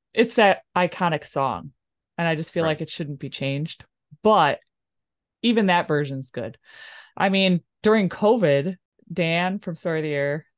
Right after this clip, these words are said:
Speaker 1: the lead singer, he, uh, did a covid acoustic set for
Speaker 2: Mm-hmm.
Speaker 1: the fans. And I mean, it was just great. I loved it all.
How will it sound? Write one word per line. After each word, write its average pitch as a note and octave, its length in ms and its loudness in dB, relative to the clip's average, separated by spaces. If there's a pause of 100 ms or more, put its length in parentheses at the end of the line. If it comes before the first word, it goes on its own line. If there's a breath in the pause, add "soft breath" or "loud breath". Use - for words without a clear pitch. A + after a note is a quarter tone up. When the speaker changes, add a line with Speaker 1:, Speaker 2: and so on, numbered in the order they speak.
Speaker 1:
the D#3 80 -6
lead D3 180 -4
singer, C#3 360 -10 (500 loud breath)
he, G3+ 340 2
uh, D3 320 2 (580)
did E3 200 0
a C#3 320 0 (360)
covid D#3+ 600 -2 (240)
acoustic - 580 -6
set - 360 -4 (180)
for C3+ 340 -4
Speaker 2:
Mm-hmm. G2+ 280 -6
Speaker 1:
the D3+ 80 -8
fans. C3+ 560 -6
And E3+ 120 -2
I E3+ 120 2
mean, E3+ 180 -2
it E3 80 -2
was G3 220 -2
just D3 180 -8
great. D3 400 -4 (320)
I D#3 80 -4
loved F3 280 -4
it C#3+ 80 -4
all. D#3 280 -8